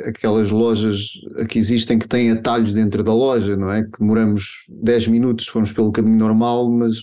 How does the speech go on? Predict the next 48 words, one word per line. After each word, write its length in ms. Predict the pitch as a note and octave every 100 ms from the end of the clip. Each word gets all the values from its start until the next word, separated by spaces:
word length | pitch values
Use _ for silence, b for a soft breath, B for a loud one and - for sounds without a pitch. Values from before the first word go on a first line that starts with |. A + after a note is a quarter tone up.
| -
o 160 | - A#2
tempo, 360 | A#2+ A2+ A2+ - -
se 100 | -
passarmos 380 | A2+ A#2 A#2 A2
pelos 260 | A2+ G#2+
atalhos 400 | A2 A2+ A#2 G2+
dentro 180 | A2 A2
da 100 | A2
loja, 300 | G#2+ A#2 A#2+
é 20 |
muito 240 | A2+ A2+ A2+
mais 180 | A2
rápido, 320 | A2 D#3 - A#2
e 220 | A2+ A2
é 120 | G2 B B B B B B -
a 180 | - A#2+
minha 140 | A#2+
experiência 520 | A2 A#2 A#2+ C3+ C#3+
também 220 | A#2 A2
pela 260 | F#2+ - G2+
minha 180 | G2 F#2
prática, 460 | A2 A#2 A2+ A2
não 140 | F#2+ G2+
é? 60 | A2 B B B B B _ _
Ah, 360 | A#2+ A2+ A2 A2 -
do, 340 | - - -
do 80 | A2
Qigong 440 | G#2+ G#2 A2+ B2
e, 480 | - G#2 - - -
e, 80 | G2 - -
e 60 | A2
da 100 | G#2+
medicina 280 | G#2+ A2+ G#2+
chinesa, 320 | A2+ A#2 C3+
é 80 | A#2
que 220 | - -
basicamente 720 | A2+ A2 A#2 A#2 B2 A2+ -
quando 220 | - A#2
se 100 | A2
inclui 240 | A2+ A#2 B2
o 80 | A2+
corpo 320 | C3 A2+ A#2
no 120 | A2
processo, 640 | - - A#2+ B2+ - D#3+ -
é, 120 | B2
é, 340 | - B2 -
é 40 | G#2+
o, 240 | G2